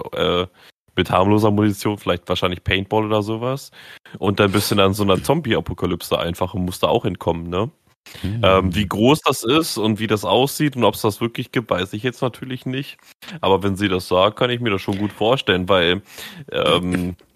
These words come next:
Speaker 1: das wird's wahrscheinlich geben, wahrscheinlich eher in
Speaker 2: Stimmt,
Speaker 1: Amerika
Speaker 2: ja,
Speaker 1: oder in den
Speaker 2: Amerika.
Speaker 1: asiatischen Ländern
Speaker 2: Mhm.
Speaker 1: so. Ähm, aber das wäre ja natürlich auch eine, schon eine heftige Sache einfach, wo du in so einer Zombie-Apokalypse bist für ein paar Stunden und da erstmal so durchhasseln musst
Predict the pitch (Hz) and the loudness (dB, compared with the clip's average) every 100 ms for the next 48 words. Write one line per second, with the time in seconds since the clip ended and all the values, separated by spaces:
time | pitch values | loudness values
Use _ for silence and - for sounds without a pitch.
0 | _ _ 95 101 110 107 92 95 104 107 | _ _ -8 0 0 2 -2 0 0 -2
1 | - 90 95 95 95 101 104 - 101 95 | -2 -2 0 0 2 0 0 -2 0 0
2 | 90 95 120 120 120 120 113 101 98 98 | 0 -2 -2 0 2 4 4 4 4 2
3 | 92 98 98 95 98 113 120 110 113 123 | 0 -4 -2 -4 -2 -6 -4 -4 -2 -2
4 | 120 85 120 123 127 _ - - - - | -2 -2 -2 -2 -4 _ -20 -20 -20 -2
5 | 95 101 98 101 95 _ _ _ _ _ | 4 4 2 -2 -6 _ _ _ _ _
6 | _ _ _ _ 110 101 95 95 95 95 | _ _ _ _ -2 2 2 0 0 2
7 | 101 107 - 113 113 90 104 127 120 139 | 4 2 0 -4 -2 0 0 0 -2 -4
8 | 139 135 135 - 127 117 135 - 98 90 | -2 -2 -2 -4 0 0 2 0 0 0
9 | 95 92 104 104 101 95 - 117 117 113 | -2 0 2 2 0 -2 0 0 0 -2
10 | - 104 113 123 117 - 117 120 - 123 | 0 0 2 0 0 -2 -2 -2 0 -2
11 | 110 113 - 113 - 110 101 101 - 104 | 0 -2 0 -2 0 -2 -2 -2 0 0
12 | 92 120 147 95 95 87 92 - - | 2 0 0 -2 0 0 0 -2 -8